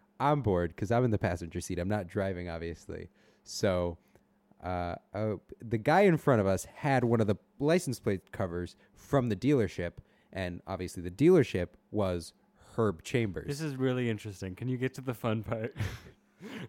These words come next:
Speaker 1: And I said, "Herb Chambers? What a goofy name. Let me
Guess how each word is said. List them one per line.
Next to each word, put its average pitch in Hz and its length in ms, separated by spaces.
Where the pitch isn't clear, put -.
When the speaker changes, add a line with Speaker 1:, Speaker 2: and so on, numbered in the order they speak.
Speaker 1:
And 143 140
I 240 180
said, 101 480
"Herb 185 640
Chambers? 127 880
What 240 200
a 151 80
goofy 147 520
name. 160 480
Let 220 200
me 170 340